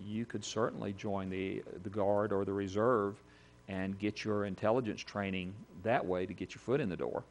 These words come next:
Uh, and as soon as you come out of that intelligence school, you can apply for defense contracting jobs. You may not be able to start as a profiler right away,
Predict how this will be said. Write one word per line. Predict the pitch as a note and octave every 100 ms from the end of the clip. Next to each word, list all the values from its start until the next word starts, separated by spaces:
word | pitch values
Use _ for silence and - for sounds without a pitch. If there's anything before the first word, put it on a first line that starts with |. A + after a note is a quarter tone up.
| - - - - -
Uh, | G2+ F#2+ F#2+
and | F2+
as | F#2+
soon | - A2 A#2+
as | G2
you | G#2+
come | G2+ G#2
out | G2+ A2
of | G2
that | F#2+
intelligence | F#2 F2 F#2+ A#2 F#2
school, | - G2
you | F#2 G2
can | -
apply | F2 F2 F2
for | F#2 F2
defense | E2 - F2 -
contracting | F2 A2 - F#2 E2+ F2
jobs. | E2+ E2 F2
You | F#2+
may | F#2
not | F#2 -
be | G2
able | F#2 F2
to |
start | - F#2
as | E2+
a | F2+
profiler | - F2+ F2 F2+ E2
right | F2+ E2+
away, | D2 G2+ A#2+ G2+